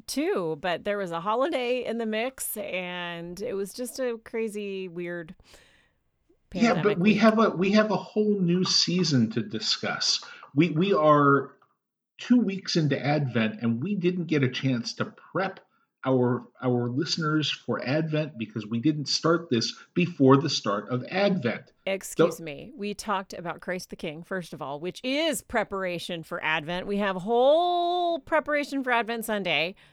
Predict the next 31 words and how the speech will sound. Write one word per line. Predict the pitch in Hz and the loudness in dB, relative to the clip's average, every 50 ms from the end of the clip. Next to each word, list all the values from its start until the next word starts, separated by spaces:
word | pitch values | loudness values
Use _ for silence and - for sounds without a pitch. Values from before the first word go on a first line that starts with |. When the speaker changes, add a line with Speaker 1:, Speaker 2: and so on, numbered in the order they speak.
| _ _ _ | _ _ _
Speaker 1:
first | - - 247 247 254 - - 247 | -6 -2 -2 -2 -2 -2 -2 -4
of | 214 196 | -2 0
all. | 190 151 135 135 139 143 156 175 220 - _ - - - - - _ _ - | 0 0 -2 -2 -4 -4 -6 -8 -10 -12 _ -20 -20 -20 -20 -20 _ _ -4
Um, | 196 190 185 180 175 165 160 165 160 160 165 - - | -2 0 0 0 0 0 -2 -4 -8 -10 -14 -10 -6
and | - 208 208 202 196 190 185 180 175 170 175 - - - 453 539 _ _ _ _ 220 | -4 -2 -2 -2 -2 -2 -4 -4 -6 -8 -10 -12 -16 -20 -20 -20 _ _ _ _ -8
second | - - - 226 226 226 269 | -6 -2 -2 -2 -2 -2 -2
of | 247 220 185 | -4 -2 -2
all, | 185 170 165 156 151 147 147 151 156 156 - | -2 0 0 0 -2 -2 -2 -4 -6 -6 -8
like, | - 175 175 175 175 156 - | -6 -6 -4 -4 -6 -8 -12
you're, | 190 190 185 196 220 240 247 240 226 - - _ _ _ | -12 -6 -4 -2 0 0 0 0 -2 -4 -8 _ _ _
you | - 214 208 240 262 285 | -10 -6 -4 0 2 2
are | 269 254 240 | 4 2 2
really, | 220 208 226 226 233 233 240 240 | 0 0 0 0 0 0 0 -2
really | 226 214 214 208 214 208 208 196 | -2 -2 0 0 0 -2 -2 -4
full | - - 208 208 214 | -6 -6 -4 -4 -2
of | 220 214 214 | -4 -4 -6
yourself | 170 175 170 - 165 147 151 151 - | -8 -10 -8 -6 -6 -6 -6 -8 -10
that | - 165 - | -10 -10 -8
you | 175 175 | -8 -8
think | 175 196 190 190 - | -8 -8 -8 -10 -8
people | - 196 175 - 202 190 | -8 -8 -6 -6 -8 -8
can't | - - 196 190 - | -6 -6 -6 -6 -6
possibly | - 180 160 165 165 - 190 175 202 202 | -4 -4 -4 -4 -4 -6 -6 -4 -4 -4
do | 175 196 202 - | -4 -4 -4 -2
Advent | 160 151 185 185 160 165 156 151 - | -2 -2 -4 -4 -4 -6 -8 -8 -8
without | 160 147 170 175 - - | -8 -6 -6 -6 -6 -4
talking | - 180 180 202 - 196 202 | -4 -4 -4 -4 -4 -6 -6
to | 165 | -6
you | 175 180 226 285 | -6 -6 -8 -8
first. | - - 147 135 139 175 - - | -6 -8 -8 -8 -8 -10 -14 -12
Jeez. | - 208 302 339 214 151 151 160 - - - | -8 -6 -6 -6 -6 -8 -10 -12 -14 -14 -16